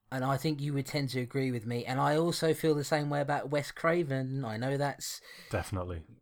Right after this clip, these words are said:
Speaker 1: You know, I think, yeah, I think we've talked about that before, actually, Tom, that, that, you know, you and I are both in agreement on that. I think Sean Cunningham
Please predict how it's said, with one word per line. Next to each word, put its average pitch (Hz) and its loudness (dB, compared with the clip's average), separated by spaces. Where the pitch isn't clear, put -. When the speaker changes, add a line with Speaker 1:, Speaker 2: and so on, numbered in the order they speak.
Speaker 1:
You 120 -6
know, 127 -2
I 139 2
think, 160 -2
yeah, 151 4
I 151 4
think 196 0
we've 147 -2
talked 147 2
about 127 0
that 123 -2
before, 123 2
actually, 95 -8
Tom, 101 -8
that, 110 -8
that, 110 -6
you 117 -10
know, 113 -6
you 127 -2
and 120 0
I 120 -2
are 117 -4
both 117 -4
in 117 -6
agreement 117 -6
on 107 -8
that. 110 -6
I 147 2
think 156 -2
Sean 170 2
Cunningham 123 -2